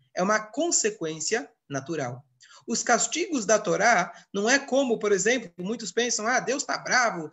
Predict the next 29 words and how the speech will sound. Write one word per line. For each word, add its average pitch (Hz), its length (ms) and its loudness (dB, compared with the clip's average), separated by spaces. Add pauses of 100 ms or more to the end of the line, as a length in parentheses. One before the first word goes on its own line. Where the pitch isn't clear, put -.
(160)
ele 247 240 0
quer 233 220 0
se 240 160 -2
vingar, 208 400 0
Deus 208 180 2
nos 180 120 -8
livre 208 180 -4
da 175 100 -2
gente, 214 460 -2 (180)
então 180 240 0
ele 233 120 -2
fica 226 240 -4
lá 220 100 2
esperando 214 460 -2
de 180 80 -10
braços 214 340 0
cruzados 202 400 -2
pra 190 140 -4
gente 214 440 -2 (320)
pecar, 233 600 2
e 170 80 0
aí 196 140 0
ele 233 100 -8
vai 220 140 0
mandar 190 300 -2
a 180 40 0
gente 208 320 -4
lá 175 240 0
para 175 480 0